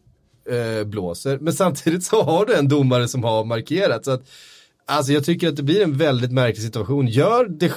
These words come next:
Gea verkligen allt, allt, allt? Eller blir han påverkad av att han ser en flagga? Det sitter ändå i ryggmärgen hos spelare att han ser en flagga komma upp i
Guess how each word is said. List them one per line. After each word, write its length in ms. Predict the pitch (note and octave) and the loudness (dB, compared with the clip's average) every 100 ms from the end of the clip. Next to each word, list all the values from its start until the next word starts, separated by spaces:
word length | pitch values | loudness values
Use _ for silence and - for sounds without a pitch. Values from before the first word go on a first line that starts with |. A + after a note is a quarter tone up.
| C#3 | 0
Gea 200 | A2+ A2+ | 2 0
verkligen 400 | B2 A2+ - C#3 | 0 0 -2 -2
allt, 340 | - A#2+ A2 | -4 -4 -4
allt, 200 | B2 A2+ | -4 -2
allt? 240 | A#2+ G#2 G2 | -2 -2 0
Eller 160 | B2 | 0
blir 240 | A2+ C3 G3+ | 2 2 2
han 140 | G#3 | 2
påverkad 540 | F#3 F#3 B2+ A2 B2+ A#2 | 0 0 2 0 0 0
av 80 | |
att 100 | A2 | 0
han 100 | A#2 | -4
ser 220 | G#2+ D#3 G3 | -4 0 0
en 100 | F#3+ | 0
flagga? 540 | G3+ D3+ A2 G2+ F#2+ - _ - | 0 0 0 0 -2 -6 _ -16
Det 80 | C3 | -8
sitter 340 | F3 F3+ G#3 | -6 0 2
ändå 200 | G3+ C3+ | 2 2
i 80 | B2+ | 2
ryggmärgen 500 | B2+ A2 A#2 D#3 F#3+ | 2 0 0 2 0
hos 120 | F3 | -2
spelare 340 | - B2 F#2 | 0 0 0
att 60 | F#2 | -2
han 120 | G#2 | -4
ser 160 | G2+ D#3+ | -2 -4
en 80 | F#3+ | -2
flagga 380 | G#3 C#3 G#2 | 0 0 -2
komma 260 | G2 A2+ A2 | -4 -4 -2
upp 320 | G3 - - | -2 -4 -8
i 280 | A2 F#2+ F#2 | -4 -2 -4